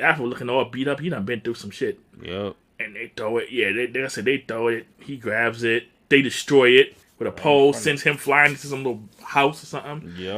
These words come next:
Speaker 1: And he gets sta-, yeah, he lands into something spiky. Yo, this, th-, this scene is fucked up. It's really
Speaker 2: Yeah,
Speaker 1: fucked up.
Speaker 2: everything about this shit. The, the, the last, probably in, in the, in living terms, the, the last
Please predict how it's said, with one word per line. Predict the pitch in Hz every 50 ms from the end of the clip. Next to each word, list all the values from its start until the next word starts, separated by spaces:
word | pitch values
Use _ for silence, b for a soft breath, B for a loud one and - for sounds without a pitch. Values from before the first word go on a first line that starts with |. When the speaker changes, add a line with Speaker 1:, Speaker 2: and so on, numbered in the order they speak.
| 117 120
Speaker 1:
And | 117
he | 127 160 165
gets | 147 143 -
sta-, | - - 151 143 127 117 127 127 - _ - 123 131
yeah, | 131 143 117 117
he | 139 170 175
lands | 151 147 139 143 143 139
into | 135 135
something | 131 - 151 - 131
spiky. | 120 - - 143 139 139 139 - 151 156 156 B B B B B B B B B B B B B B B _ _ _ B B B B B B B B B B _ -
Yo, | - 139 117 113 113
this, | 123 180 330 - - - - _ _ _ - 131 123
th-, | 120 139 139 127 120
this | 180 285 -
scene | - 151 127 117
is | 127 156 156
fucked | - - 98 87 - - 120
up. | 101 87 - _ -
It's | - - - -
really | 107 117 110 95
Speaker 2:
Yeah, | 117 147 160 139
Speaker 1:
fucked | 104
up. | 110
Speaker 2:
everything | 135 147 151 147 139 135 165 160 139
about | 123 123 139 139 156 165 156 -
this | 135 127 123
shit. | - - 139 131 120 107 104
The, | 120 135 139
the, | 127 117 131 143 139 127 117 120 B B B B B -
the | 120 123
last, | 147 180 202 208 208 - - 156 -
probably | - 190 196 196 196 208 208 202 190 175
in, | 160 - 151 151 147 139 131 120 113 98
in | - - 110 98 78 104 139 135
the, | 127 123 120 107
in | - - 143 139 127 120
living | 127 160 165 185 180 170
terms, | - - 180 170 170 170 160 -
the, | - 123 113
the | 90 - 117 107
last | 107 120 135 147 156 156 - - - -